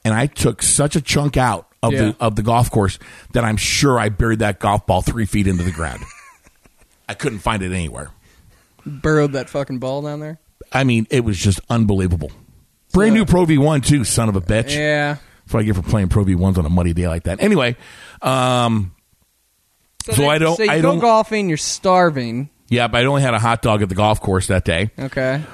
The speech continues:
Speaker 1: So I, uh, I get to the, uh, local grocery store here, and, uh, so I s-, I get a bunch. So I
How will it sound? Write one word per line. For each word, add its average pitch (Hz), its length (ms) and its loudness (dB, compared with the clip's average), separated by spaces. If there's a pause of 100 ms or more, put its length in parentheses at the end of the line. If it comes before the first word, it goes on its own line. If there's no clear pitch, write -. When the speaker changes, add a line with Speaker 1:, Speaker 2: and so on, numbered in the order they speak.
(520)
Speaker 1:
So 190 560 4
I, 143 300 2
uh, 127 380 2
I 135 100 0
get 147 240 0
to 147 120 4
the, 127 240 4
uh, 120 80 2
local 120 300 0
grocery 117 340 2
store 110 220 2
here, 120 340 4
and, 107 560 2
uh, 104 200 -2
so 117 200 0
I 107 120 2
s-, - 220 -8 (100)
I 113 40 -4
get 127 180 0
a 131 40 0
bunch. 120 180 -2
So 117 180 0
I 110 140 0